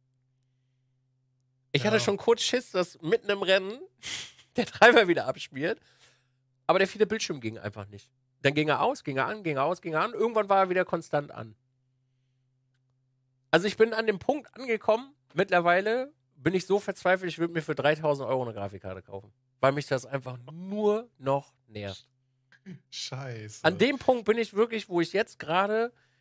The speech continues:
Speaker 1: also ich werde, äh, das habe ich schon zu meinem Chat gesagt, alles, was jetzt gerade an Kohlen reinkommt und nach Rechnung bezahlen übrig bleibt und Steuer weg, geht alles in eine Grafikkarte. Also ich werd mir für dreitausend Euro eine Grafikkarte kaufen, weil ich das, ich mach das nicht mehr mit. Ich habe so keinen Bock mehr.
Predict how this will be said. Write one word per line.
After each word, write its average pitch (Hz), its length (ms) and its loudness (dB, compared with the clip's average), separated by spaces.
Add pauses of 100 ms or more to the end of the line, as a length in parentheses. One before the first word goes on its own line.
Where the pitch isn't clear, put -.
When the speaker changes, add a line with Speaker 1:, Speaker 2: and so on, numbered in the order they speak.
(100)
Speaker 1:
also 147 180 -2
ich 147 140 -8
werde, 175 380 2
äh, 143 220 2
das 135 160 -8
habe 175 120 -6
ich 160 60 -8
schon 165 160 -8
zu - 100 -16
meinem 135 200 0
Chat - 220 -6
gesagt, 165 360 -4
alles, 202 280 -2
was 180 160 -2
jetzt 180 200 -4
gerade 170 300 -2
an 151 160 -4
Kohlen 170 360 2
reinkommt 185 680 -4
und 139 280 -6
nach 135 280 0
Rechnung 170 340 -4
bezahlen 160 380 -2
übrig 202 400 -8
bleibt 185 320 0
und 156 140 -8
Steuer 175 400 2
weg, 185 160 0 (420)
geht 139 200 0
alles 156 260 -2
in 147 60 -8
eine 127 100 -8
Grafikkarte. 110 540 -6 (100)
Also 131 200 0
ich 127 100 -8
werd 170 140 0
mir 180 100 0
für 165 260 2
dreitausend 160 540 2
Euro 147 160 0
eine 131 100 -4
Grafikkarte 110 380 -4
kaufen, 95 260 -16
weil 107 120 -6
ich 107 60 -12
das, - 280 -8
ich 117 120 -12
mach 131 180 -4
das - 220 -8
nicht 151 280 -14
mehr 143 200 -2
mit. 135 200 -8 (400)
Ich - 60 -2
habe 127 180 2
so 131 260 0
keinen 170 340 -4
Bock 143 200 -4
mehr. 110 220 -6